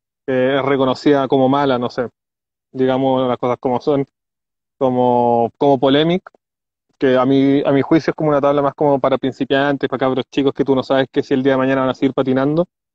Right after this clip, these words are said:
Obviamente no vas a esperar la misma calidad que, a ver, no sé, po, digamos, una Real, una Crew, que tú un antigiro, algo así. Claramente hay que tener ahí, como, como dice Manu,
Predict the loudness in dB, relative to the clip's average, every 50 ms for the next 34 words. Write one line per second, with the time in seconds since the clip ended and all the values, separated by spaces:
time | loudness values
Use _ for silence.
0 | _ _ _ 0 2 2 4 4 2 0 0 -2 -2 -4 -2 -2 -2 -2 -2 -4
1 | -4 -2 0 2 2 2 2 0 0 0 0 0 0 2 2 2 2 2 0 -2
2 | -2 0 0 2 2 2 0 0 0 0 0 2 0 0 -2 -4 -8 -6 -8 -8
3 | -6 -8 -10 -10 -12 _ -6 -4 -4 -2 -2 -2 0 0 0 -2 -2 0 2 4
4 | 4 4 2 0 -4 -6 -4 -4 -4 -4 0 2 2 2 2 0 -2 -4 -4 -6
5 | -6 -6 -8 -8 -2 0 0 0 0 -2 -6 -8 -12 -16 -12 -8 -8 -8 -8 -8
6 | -10 -10 _ _ _ _ _ _ _ _ _ _ _ _ _ _ _ -8 -4 -2
7 | -2 0 -2 -2 -4 -4 -4 -2 -2 -2 -4 _ _ _ _ _ _ _ _ _
8 | _ -4 -2 -2 0 0 0 0 2 2 2 2 4 4 4 4 4 4 4 4
9 | 4 2 2 0 0 -2 -2 -2 -2 0 0 2 2 2 2 0 0 2 2 0
10 | 0 -2